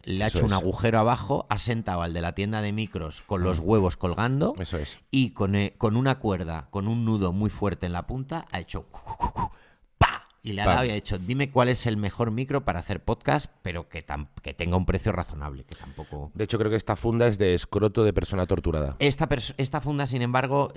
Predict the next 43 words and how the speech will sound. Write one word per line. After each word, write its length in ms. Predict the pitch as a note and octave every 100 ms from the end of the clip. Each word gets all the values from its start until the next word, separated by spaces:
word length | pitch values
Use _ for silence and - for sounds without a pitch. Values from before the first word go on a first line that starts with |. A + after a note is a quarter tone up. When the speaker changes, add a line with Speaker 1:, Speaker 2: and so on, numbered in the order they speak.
| G2
Speaker 1:
ya 160 | A#2
sí 160 | - C3
que 80 | G2+
es 80 |
barata. 320 | D2 - - -
Speaker 2:
Porque 220 | F#2 G2
es 60 |
mucho 300 | F#2 G2+ -
mejor 220 | F#2 F2 G2
Speaker 1:
La 80 |
Speaker 2:
para, 140 | F#2+ -
Speaker 1:
funda, 160 | F2
la 80 | D2+
Speaker 2:
para 140 | G2+ F#2+
la 60 | D2+
Speaker 1:
funda, 160 | C3
Speaker 2:
voz. 100 | - -
Speaker 1:
la 160 | G#2 G2
funda, 240 | A#2+ C3
por 120 | A#2+
ejemplo, 340 | A2 C3 C3 C#3+
sí 180 | - -
que 140 | - -
es 80 |
barata. 360 | - - - - _ _
La 120 | C#2
Speaker 2:
Bueno. 80 | C2
Speaker 1:
funda 140 | G2+
sí 140 | G2 -
que 160 | -
es 220 | - - - -
de 180 | - D2+
Amazon, 540 | F2+ G#2+ - B2+ B2+ B2+ - - - - - - -
eh, 400 | E2+ D#2+ D#2+ D#2
porque 540 | D#2+ C2+ D#2 D#2 D#2+ D#2+
la 160 | D#2+
funda 220 | E2 F#2 F2+
la 120 | E2
compré 280 | D2+ - -
yo. 160 | C#2+ C2+ -
La 100 | -
funda 320 | - C#2 D#2+
es 580 | D#2+ D#2 D2+ - - -